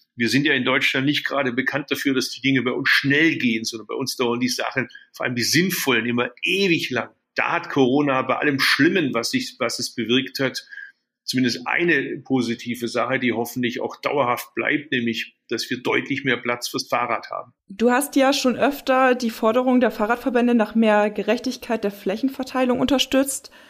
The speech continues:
Speaker 2: Ähm, welche Möglichkeiten gibt es denn für dich, Schritte in Richtung Flächengerechtigkeit anzugehen?
Speaker 1: Ja, jetzt aktuell gibt's ja wieder aus dem Hause Scheuer,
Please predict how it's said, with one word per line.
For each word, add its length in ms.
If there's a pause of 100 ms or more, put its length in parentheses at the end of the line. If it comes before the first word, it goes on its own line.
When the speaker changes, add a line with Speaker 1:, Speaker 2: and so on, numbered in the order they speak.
(300)
Speaker 2:
Ähm, 280
welche 240
Möglichkeiten 800
gibt 180
es 140
denn 300
für 240
dich, 500 (380)
Schritte 340
in 80
Richtung 320
Flächengerechtigkeit 880
anzugehen? 560 (460)
Speaker 1:
Ja, 80
jetzt 260
aktuell 440
gibt's 240
ja 160
wieder 340
aus 180
dem 200
Hause 260
Scheuer, 560